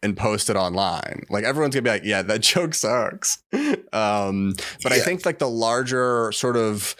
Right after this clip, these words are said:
Speaker 1: um, sort of complaining to the manager, uh, uh, of, like, these, like, streaming services to, like,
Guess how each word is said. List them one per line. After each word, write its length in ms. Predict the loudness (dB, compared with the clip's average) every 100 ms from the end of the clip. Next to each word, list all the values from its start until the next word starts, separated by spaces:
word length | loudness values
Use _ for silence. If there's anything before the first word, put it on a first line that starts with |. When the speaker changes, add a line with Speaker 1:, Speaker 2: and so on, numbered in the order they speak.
| -14 -16 -16 _
Speaker 1:
um, 640 | 0 2 2 0 -2 -4 -10 _ _
sort 200 | -2 0
of 120 | 0
complaining 560 | 0 -2 -2 0 2 0
to 80 | 0
the 100 | 0
manager, 800 | 0 2 0 0 0 2 0 0
uh, 160 | -2 -2
uh, 480 | 0 2 2 2 2 0
of, 140 | 0
like, 140 | 0 0
these, 180 | 0
like, 140 | 2 0
streaming 380 | 0 0 0 0
services 640 | 0 0 0 2 2 0
to, 100 | 0
like, 340 | 2 2 -2